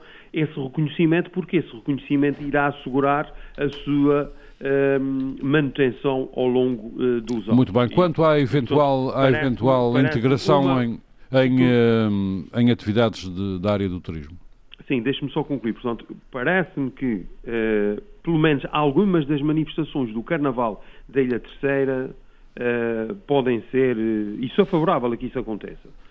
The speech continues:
Speaker 1: ehm, pelas, pelas razões que já expus. Em segundo lugar, quanto ao turismo, bem, eu ouvi vários colegas dizerem que são frontalmente <laughs> contra, eh, o aproveitamento do Carnaval para efeitos turísticos. Eu lamento dizer-vos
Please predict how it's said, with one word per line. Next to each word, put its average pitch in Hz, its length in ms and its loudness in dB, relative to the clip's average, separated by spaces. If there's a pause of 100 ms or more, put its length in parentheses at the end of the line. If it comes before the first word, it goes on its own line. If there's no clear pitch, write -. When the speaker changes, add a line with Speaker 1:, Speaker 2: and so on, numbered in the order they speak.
(340)
Speaker 1:
ehm, 104 760 -6 (440)
pelas, 139 200 2 (160)
pelas 131 220 -2
razões 135 260 0
que - 120 -14
já 135 120 -2
expus. 104 400 -10
Em 190 140 4
segundo 170 280 -2
lugar, 101 280 -6 (360)
quanto 185 260 -4
ao 165 60 -2
turismo, 123 360 -6
bem, 135 340 -2
eu 143 260 0
ouvi 147 380 -6
vários 127 380 -8
colegas 123 500 -4
dizerem 113 680 -4
que - 80 -20 (100)
são 117 500 -4
frontalmente 120 680 -4
<laughs> - 40 -20
contra, 127 420 -4 (480)
eh, 117 220 -2
o 117 140 2
aproveitamento 117 880 -4
do 110 80 -6
Carnaval 113 560 -4
para 113 200 -4
efeitos 110 640 -4
turísticos. 104 500 -10
Eu 180 140 0
lamento 147 340 -2
dizer-vos 131 580 -2